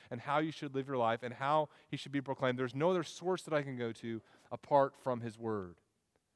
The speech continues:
I cannot come to you on a Sunday morning and say, "Let me tell you about this, this sweet story I read in Reader's Digest or on the internet. Here's this, you know, email that I've gotten that's probably not true, but it's a cute story." There's no other, there's, I can't do that. The task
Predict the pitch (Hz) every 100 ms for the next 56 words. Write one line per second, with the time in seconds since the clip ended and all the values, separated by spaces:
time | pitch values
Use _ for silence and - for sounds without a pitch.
0 | _ _ _ _ 151 147 165 170 156 165
1 | 165 160 160 160 139 131 120 170 151 147
2 | 151 143 131 143 131 151 175 147 165 156
3 | 151 131 123 120 - 110 - - 110 -
4 | - 139 117 - 196 190 180 170 160 -
5 | - 127 120 120 107 107 98 95 - 160
6 | 160 156 131 147 139 - - 104 92 92
7 | 120 147 143 139 131 - - _ 113 -
8 | 98 - _ _ 117 95 98 _ _ 156
9 | 165 156 147 139 127 139 135 131 110 -
10 | 143 120 110 98 - - 131 107 98 -
11 | 107 - 190 170 156 147 - - 147 151
12 | 147 190 175 160 151 180 _ 160 196 139
13 | 127 165 120 92 87 110 - 170 156 160
14 | -